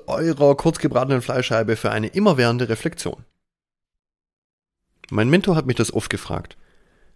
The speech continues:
„Was willst du?“ „Was willst du denn?“ „Was ist es, was du willst?“ „Ich weiß es nicht“, habe ich oftmals geantwortet. Und ja, ich weiß es heute oftmals auch noch nicht so ganz. Irgendwas mit Medien.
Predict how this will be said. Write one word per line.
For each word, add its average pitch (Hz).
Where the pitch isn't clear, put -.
„Was 107
willst 127
du?“ 95
„Was 117
willst 240
du -
denn?“ -
„Was 170
ist 190
es, -
was 113
du 120
willst?“ -
„Ich -
weiß 240
es 214
nicht“, 180
habe 117
ich 113
oftmals 107
geantwortet. 95
Und 139
ja, 127
ich -
weiß 120
es 117
heute 117
oftmals 110
auch 113
noch 117
nicht 107
so 98
ganz. -
Irgendwas 107
mit 90
Medien. 92